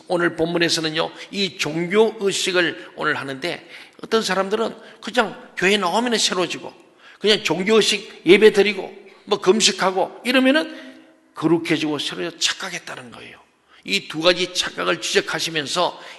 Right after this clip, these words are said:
예수님은 그들 마음속에 있는 이런 허구를, 허구, 허구, 헛상을 꿰뚫어 보신 거예요. 목사인데 그래서 예수가 없어. 기독교인데 그리스도가 없어.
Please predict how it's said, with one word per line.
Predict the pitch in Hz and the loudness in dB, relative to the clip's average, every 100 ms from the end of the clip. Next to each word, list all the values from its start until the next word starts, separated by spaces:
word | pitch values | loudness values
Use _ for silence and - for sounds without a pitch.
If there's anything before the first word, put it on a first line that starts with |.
| - | -2
예수님은 | 156 160 156 160 151 | 2 2 0 -4 -6
그들 | - 156 151 | -6 0 0
마음속에 | 143 135 139 131 147 143 | 2 0 0 -8 -6 -4
있는 | 143 139 135 - - - | -4 -6 -10 -16 -20 -14
이런 | 175 170 | -8 -8
허구를, | 139 - 202 269 269 135 - - | -8 -6 -2 2 2 0 -8 -2
허구, | - 180 202 - - - _ _ _ _ _ _ _ _ _ - | -2 -2 -8 -10 -20 -20 _ _ _ _ _ _ _ _ _ -6
허구, | 190 202 - - | -2 0 0 0
헛상을 | 220 - 190 254 262 - | 0 0 0 -2 -2 -6
꿰뚫어 | 247 285 277 | -4 -4 -8
보신 | 196 - 123 - | -6 -6 -8 -16
거예요. | - _ _ _ _ _ _ _ _ _ _ _ _ _ _ _ | -20 _ _ _ _ _ _ _ _ _ _ _ _ _ _ _
목사인데 | - 233 - 254 254 180 196 175 135 - - | 2 4 6 6 6 6 6 2 0 -10 -10
그래서 | 214 240 | -4 -4
예수가 | 185 220 220 254 | -2 0 -2 -4
없어. | 247 - - - - _ _ _ _ _ _ _ _ _ _ _ _ _ - | -6 -6 -8 -10 -20 _ _ _ _ _ _ _ _ _ _ _ _ _ 0
기독교인데 | 269 285 220 208 208 208 - - | 4 4 2 0 2 2 0 -4
그리스도가 | 196 196 320 233 | -2 2 0 0
없어. | 160 - - | -4 -4 -4